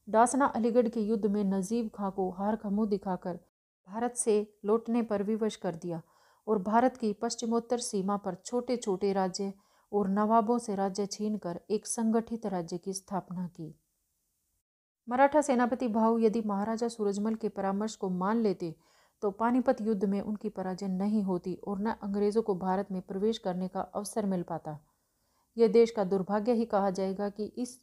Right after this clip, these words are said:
युद्ध के बाद देश में विदेशी शक्तियों ने अधिकार जमा लिया। सूरजमल ने अपने जीवन में अस्सी युद्ध लड़े और सभी में विजयी रहे।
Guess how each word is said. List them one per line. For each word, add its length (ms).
युद्ध 240
के 180
बाद 340
देश 280
में 100
विदेशी 400
शक्तियों 440
ने 200
अधिकार 420
जमा 280
लिया। 300
सूरजमल 360
ने 120
अपने 220
जीवन 260
में 240
अस्सी 340
युद्ध 160
लड़े 320
और 100
सभी 360
में 140
विजयी 340
रहे। 220